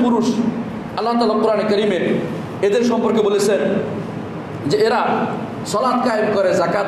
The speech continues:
দেয়, এরা এমন দিনকে ভয় করে, যে দিন চক্ষুসমূহ উল্টে যাবে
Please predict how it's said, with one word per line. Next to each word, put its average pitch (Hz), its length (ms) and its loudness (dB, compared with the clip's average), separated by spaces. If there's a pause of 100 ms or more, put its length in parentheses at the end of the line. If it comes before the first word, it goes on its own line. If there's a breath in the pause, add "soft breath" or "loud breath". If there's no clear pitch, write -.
দেয়, 156 180 0 (600)
এরা 214 360 2 (520)
এমন 240 340 2
দিনকে 277 340 2
ভয় 196 300 0
করে, 175 140 2
যে 190 240 2
দিন 214 460 2 (300)
চক্ষুসমূহ 226 880 4
উল্টে 220 200 2
যাবে 185 260 0